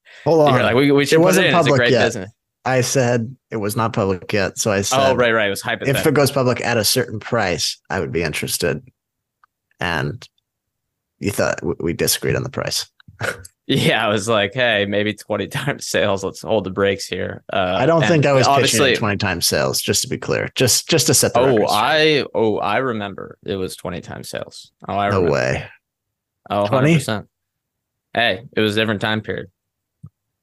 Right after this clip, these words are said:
Speaker 2: We're talking about,
Speaker 1: Wow.
Speaker 2: you know, if we're gonna
Speaker 1: Sounds
Speaker 2: tease the
Speaker 1: crazy now.
Speaker 2: mistakes. Yeah. Uh, but, I mean, we're both doing the same type of thing there. So that was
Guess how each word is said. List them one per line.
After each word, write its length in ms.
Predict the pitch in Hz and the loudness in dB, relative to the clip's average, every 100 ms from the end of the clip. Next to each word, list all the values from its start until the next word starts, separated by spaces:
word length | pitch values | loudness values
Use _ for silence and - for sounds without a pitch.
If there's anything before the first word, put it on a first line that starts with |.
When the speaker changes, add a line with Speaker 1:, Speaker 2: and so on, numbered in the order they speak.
| _ _ _ - - | _ _ _ -18 -6
Speaker 2:
We're 80 | 113 | -2
talking 240 | 120 120 | 0 2
about, 260 | 117 113 95 | 2 2 2
Speaker 1:
Wow. 60 | 131 | 2
Speaker 2:
you 100 | 135 | 4
know, 220 | 120 120 | 4 2
if 100 | 92 | 0
we're 100 | 131 | 0
gonna 120 | 139 | 2
Speaker 1:
Sounds 240 | 131 104 | 2 2
Speaker 2:
tease 260 | - 117 98 | 0 2 2
the 80 | - | 0
Speaker 1:
crazy 120 | 85 | 0
now. 80 | 80 | 0
Speaker 2:
mistakes. 340 | 110 104 104 - _ - _ _ - | 0 -2 -10 -16 _ -20 _ _ -6
Yeah. 340 | 107 98 - - - | -2 0 -2 -10 -4
Uh, 360 | 104 98 98 - | 0 2 0 0
but, 240 | 98 98 - | -2 -2 -4
I 80 | 98 | -6
mean, 220 | 98 92 - - - - | -4 -8 -12 -20 -10 -2
we're 120 | 117 | 0
both 260 | 123 120 | 2 0
doing 200 | 117 110 | 0 0
the 60 | 104 | 0
same 260 | - 107 95 | -4 -4 -4
type 180 | 107 | -4
of 80 | 95 | -4
thing 180 | - 123 | -4 -2
there. 120 | 120 | 0
So 120 | 117 113 | -2 0
that 120 | 120 | 2
was 360 | 123 117 - | 2 0 -6